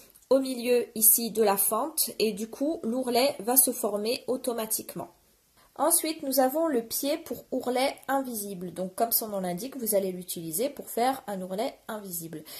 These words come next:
Euh, personnellement, je ne suis pas très fan de ce type de pied. Je préfère largement des pieds comme ceci. Donc, celui-ci est fourni avec ma machine à coudre,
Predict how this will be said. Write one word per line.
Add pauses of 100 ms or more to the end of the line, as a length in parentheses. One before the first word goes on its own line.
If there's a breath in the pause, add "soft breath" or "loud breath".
(240 loud breath)
Euh,
personnellement,
je
ne
suis
pas
très
fan
de
ce
type
de
pied.
Je
préfère
largement
des
pieds
comme
ceci. (2250 soft breath)
Donc,
celui-ci
est
fourni
avec
ma
machine
à
coudre,